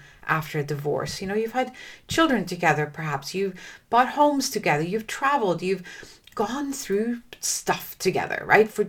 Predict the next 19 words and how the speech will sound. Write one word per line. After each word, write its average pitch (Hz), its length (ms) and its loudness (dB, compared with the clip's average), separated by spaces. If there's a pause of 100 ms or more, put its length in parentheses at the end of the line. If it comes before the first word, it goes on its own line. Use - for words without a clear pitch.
(140)
for - 180 -4
years. 240 800 -2 (1200)
That's 339 240 -4
a 247 40 2
lot 226 380 0
bigger 208 240 6
to 165 160 -6
let 170 180 -2
go 175 200 6
of 147 160 2
than 151 360 2 (360)
eight 180 240 6
months 165 340 4
of 151 140 4
a 151 260 6
fun, 180 680 4
kind 170 300 2
of 151 260 2 (760)
passionate 190 840 4